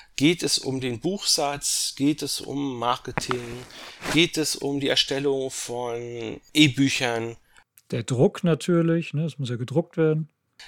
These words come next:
Speaker 1: Es gibt also für, für alles gibt's halt Experten und man kann quasi alles outsourcen, aber normalerweise sitze ich gerade auf, auf, auf Geld und muss sich das eben ganz genau überlegen.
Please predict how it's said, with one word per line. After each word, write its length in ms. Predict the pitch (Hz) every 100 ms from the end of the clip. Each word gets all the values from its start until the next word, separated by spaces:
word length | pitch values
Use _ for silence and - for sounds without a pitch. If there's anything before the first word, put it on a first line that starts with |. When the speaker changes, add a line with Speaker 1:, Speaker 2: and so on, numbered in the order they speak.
| -
Speaker 1:
Es 160 | -
gibt 160 | 170 151
also 160 | 135 147
für, 220 | - 143
für 200 | - -
alles 300 | 143 170 -
gibt's 240 | 156 -
halt 300 | 139 139 -
Experten 800 | 123 - - 139 135 - 139 139
und 520 | 131 - 120 120 117 -
man 160 | 113 -
kann 200 | 120 131
quasi 280 | 120 123
alles 260 | - 123 110
outsourcen, 720 | - 127 - 151 147 - 147 -
aber 140 | 127
normalerweise 840 | 123 117 135 139 127 131 131 131 -
sitze 320 | - 131 -
ich 100 | -
gerade 240 | - 113 120
auf, 320 | 107 - -
auf, 260 | 101 - -
auf 200 | 98 -
Geld 340 | 98 98 95
und 100 | 113
muss 140 | 113
sich 100 | 123
das 140 | 117 -
eben 200 | - 101
ganz 240 | 101 107
genau 320 | 117 104 101 98
überlegen. 580 | 101 92 92 101 101